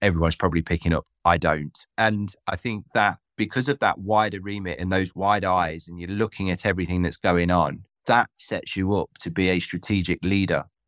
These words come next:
And C F Os are growing into being strategic leaders rather than very technical people. And that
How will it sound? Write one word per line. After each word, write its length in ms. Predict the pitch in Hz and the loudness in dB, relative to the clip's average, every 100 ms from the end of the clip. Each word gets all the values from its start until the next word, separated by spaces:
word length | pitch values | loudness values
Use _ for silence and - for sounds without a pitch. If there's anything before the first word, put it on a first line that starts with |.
| - | -6
And 140 | 90 | -4
C 180 | - 110 | 0 0
F 140 | 104 | 2
Os 240 | 107 98 90 | 2 2 -2
are 40 | |
growing 440 | 85 95 95 90 | 2 4 4 4
into 600 | 90 92 92 - 87 82 76 _ _ _ _ _ _ _ _ _ _ | 0 -2 -4 -4 -4 -6 -10 _ _ _ _ _ _ _ _ _ _
being 560 | 104 101 85 80 80 85 | 0 2 2 -2 -8 -12
strategic 720 | - - 92 - 95 85 82 | -14 -6 -4 2 2 2 0
leaders 540 | 90 95 101 65 - - _ _ _ _ 87 | 2 4 4 -2 -6 -14 _ _ _ _ 2
rather 300 | 90 82 87 | 4 4 2
than 280 | 82 78 78 _ _ _ _ - | 0 -2 -8 _ _ _ _ 0
very 240 | 87 85 | 0 0
technical 560 | - 85 - 82 85 82 | -2 -6 -4 -4 -2 0
people. 420 | 92 85 60 - | 0 0 0 -4
And 180 | - 98 | 2 4
that 200 | 110 110 | 4 2